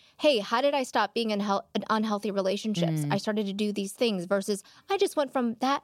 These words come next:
Speaker 1: to this." And those are the stories I'm really enjoying telling. I mean, I never thought I would have moved from my tiny little apartment in the cornfields of
Speaker 2: <laughs>
Speaker 1: Champaign, Illinois, working at a university, becoming a full-time content creator. That was never something I could have imagined in myself.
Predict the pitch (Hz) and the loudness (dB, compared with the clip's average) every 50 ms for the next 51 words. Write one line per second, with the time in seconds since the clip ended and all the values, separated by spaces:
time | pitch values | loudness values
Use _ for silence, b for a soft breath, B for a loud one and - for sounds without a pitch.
0 | _ - - 247 202 185 - - 190 - - - _ b b b b b b b | _ -2 -2 0 0 0 -2 -2 -6 -12 -14 -16 _ b b b b b b b
1 | b - 226 233 226 220 208 - - - 196 220 233 247 262 233 233 233 - - | b 0 0 2 2 0 -2 -4 -4 0 2 2 2 2 0 0 0 -2 0 0
2 | 226 214 214 202 214 202 196 190 196 202 214 208 - 196 190 202 190 190 190 190 | 0 0 2 2 0 0 0 0 0 2 2 2 0 0 -2 0 -2 -2 -2 -4
3 | 190 - 226 285 294 269 226 202 196 - 196 196 196 180 - 202 208 202 190 196 | -6 -4 -2 -2 0 0 0 -2 -2 -2 -2 -2 -2 -2 -2 -2 0 0 0 -2
4 | 208 214 - 233 214 208 196 190 190 196 190 190 190 196 190 190 185 185 190 202 | -2 -4 -2 -2 -2 0 0 0 0 0 0 -2 -2 -2 -2 -2 -2 -2 -4 -4
5 | 202 - b b b b b - 214 196 190 190 180 175 180 180 185 196 196 202 | -8 -12 b b b b b 0 0 2 2 0 0 -2 -2 -4 -2 -2 -2 -2
6 | 202 202 208 202 202 196 190 190 - 196 180 190 190 185 185 180 185 147 - - | -2 0 -2 0 0 0 -2 0 -2 -2 -2 0 -2 -2 -2 -2 -4 -4 0 0
7 | 190 190 202 - 208 202 196 180 185 180 165 208 190 170 202 202 202 202 202 202 | 0 0 2 2 2 2 2 0 -2 0 0 0 0 0 0 0 2 2 2 0
8 | 208 214 202 190 202 208 202 208 196 - - 226 220 214 208 214 214 214 208 208 | 0 0 2 0 0 2 2 0 0 0 0 0 0 2 2 2 0 0 0 0
9 | 214 208 208 - 240 240 214 226 240 - 214 214 220 220 214 214 - B B B | 0 0 0 0 -2 -2 -2 -2 -4 -2 0 0 0 0 0 -2 -4 B B B
10 | B B B - 220 - - 220 214 214 - 233 220 214 202 - - 214 220 214 | B B B -2 0 0 0 -2 -2 -2 -2 -2 0 0 -2 0 0 0 0 2
11 | 220 226 220 190 202 208 202 202 196 208 220 233 240 220 226 220 220 214 214 214 | 0 -2 -2 0 0 0 0 0 2 2 2 2 2 0 0 -2 0 0 0 0
12 | 208 214 214 240 247 240 - 233 214 220 226 214 208 202 - 220 208 202 196 196 | 0 0 0 0 -2 0 -2 -4 -4 -2 -2 -2 -2 -2 0 0 0 2 2 0
13 | 185 180 175 165 180 202 - 226 208 196 202 185 185 170 170 175 - - 196 185 | 0 0 -2 -2 -2 -4 -4 -4 -4 -4 -2 -2 -2 -2 -4 -6 -4 0 0 2
14 | 208 247 285 - _ | 2 0 -2 -4 _